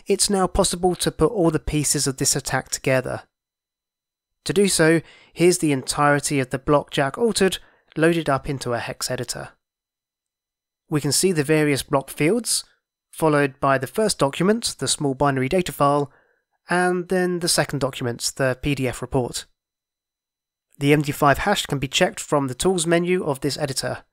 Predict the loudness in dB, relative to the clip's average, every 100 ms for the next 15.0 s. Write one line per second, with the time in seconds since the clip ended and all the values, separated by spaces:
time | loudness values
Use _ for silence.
0 | _ _ _ _ _ _ _ _ _ _
1 | _ _ _ -12 -6 -4 0 0 0 -2
2 | 0 -2 0 -2 0 2 4 4 2 -4
3 | -2 -2 -2 -6 -6 -2 2 2 2 -4
4 | -4 -2 -2 -2 -4 -4 -4 -6 _ _
5 | _ _ _ _ _ _ _ _ _ _
6 | 0 2 2 -2 -2 0 0 -2 -6 -8
7 | -2 0 2 2 0 0 0 -2 -4 -8
8 | -12 -6 -4 -4 -8 -2 0 2 0 -2
9 | 0 -2 -2 -4 0 2 2 2 2 -2
10 | -4 -2 -2 -2 -2 -2 -2 0 0 0
11 | 2 -2 -2 0 0 0 0 -2 -4 _
12 | _ _ _ _ _ _ _ -2 -2 -4
13 | -6 -2 -2 -2 -4 0 0 0 -4 -4
14 | -4 -4 -4 -2 -2 0 -4 -6 -10